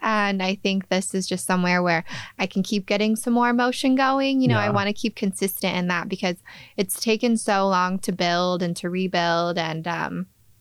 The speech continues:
Speaker 1: but now we're there. Now we have some fires. So I'm like,
Speaker 2: <laughs>
Speaker 1: "Fire's gotta keep going while I'm out there."
Speaker 2: Yeah.
Speaker 1: You know, I'm not ready to shut it all down. <laughs>
Speaker 2: Okay. Well, very cool. Well, that's good to hear. So we can keep track of your, your journey. And,
Speaker 1: Mm-hmm.
Speaker 2: um,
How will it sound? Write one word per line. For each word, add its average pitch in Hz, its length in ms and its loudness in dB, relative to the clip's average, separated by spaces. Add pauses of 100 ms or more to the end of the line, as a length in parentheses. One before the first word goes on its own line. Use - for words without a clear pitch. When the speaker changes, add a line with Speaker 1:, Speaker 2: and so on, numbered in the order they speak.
(320)
Speaker 1:
but 220 160 0
now 208 180 2
we're 208 100 0
there. 180 220 0
Now 180 200 0
we 185 80 0
have 190 180 -2
some 196 180 0
fires. 190 480 0
So 208 160 0
I'm 190 200 2
like, 123 140 4
Speaker 2:
<laughs> 120 80 4 (220)
Speaker 1:
"Fire's 302 300 2
gotta 247 240 0
keep 220 180 -2
going 208 340 2
while 190 260 4
I'm 196 180 2
out 214 220 0
there." 170 280 2
Speaker 2:
Yeah. 180 120 2
Speaker 1:
You 190 40 4
know, 185 180 2
I'm 190 160 2
not 202 200 2
ready 196 240 2
to 175 280 0 (120)
shut 196 220 0
it 185 100 4
all 175 140 2
down. 175 360 0 (120)
<laughs> - 100 -4
Speaker 2:
Okay. 160 380 2
Well, 151 320 4
very 151 280 4
cool. 127 340 2
Well, 127 120 6
that's 143 180 2
good 151 220 4
to 147 80 6
hear. 127 340 4
So 127 180 0
we 127 160 6
can 123 160 2
keep 135 220 0
track 127 320 0
of 117 140 0
your, 110 340 2 (640)
your 127 200 4
journey. 131 840 4
And, 123 320 2
Speaker 1:
Mm-hmm. - 20 4 (240)
Speaker 2:
um, 104 200 0